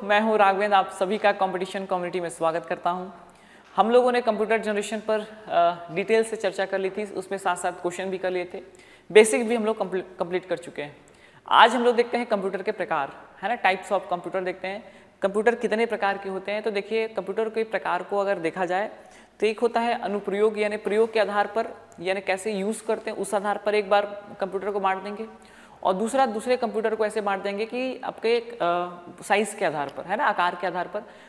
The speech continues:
तो दो प्रकार से आप उसको बांट सकते हैं। तो याद रखिएगा, पहला कंप्यूटर के प्रकार में हम लोग देखेंगे कौन सा, अनुप्रयोग यानी वर्क के आधार पर कंप्यूटर किसे कहते हैं, जैसे काम क्या, क्या करता है।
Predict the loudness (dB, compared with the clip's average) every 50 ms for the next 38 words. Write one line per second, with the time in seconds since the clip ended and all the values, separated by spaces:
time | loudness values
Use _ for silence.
0 | -10 -6 -4 2 6 6 6 8 6 4 4 6 4 4 4 2 0 0 0 0
1 | -4 -6 -2 0 0 0 0 -2 -6 -8 -4 0 0 0 0 -2 -8 -12 -10 -10
2 | -12 -12 -12 -14 -18 -20 -20 -20 -20 -10 _ 4 6 8 8 8 6 4 4 6
3 | 6 6 6 4 2 -2 -8 -14 -16 -14 0 2 2 6 6 6 6 6 4 0
4 | 0 2 2 2 2 2 2 0 2 4 4 4 4 2 -2 -6 -4 -4 -4 -4
5 | 0 0 2 2 2 2 0 0 0 2 2 2 2 0 -4 -12 -20 -20 -10 -6
6 | -4 -4 0 2 2 2 2 0 -6 -12 -6 -2 0 0 0 0 -2 -2 2 2
7 | 2 4 4 4 2 2 0 -2 -4 -4 -6 -2 4 6 8 8 8 6 0 -4
8 | -2 -2 0 0 2 0 0 0 -2 -4 -8 -8 -8 -8 -6 -6 -8 -8 -8 -8
9 | -8 -6 -6 -4 -4 -4 -4 -2 -2 -4 -4 -4 -2 0 0 2 2 0 -2 -2
10 | 0 0 0 0 -2 -6 -6 -6 -6 -8 -10 -8 -8 -10 -12 -12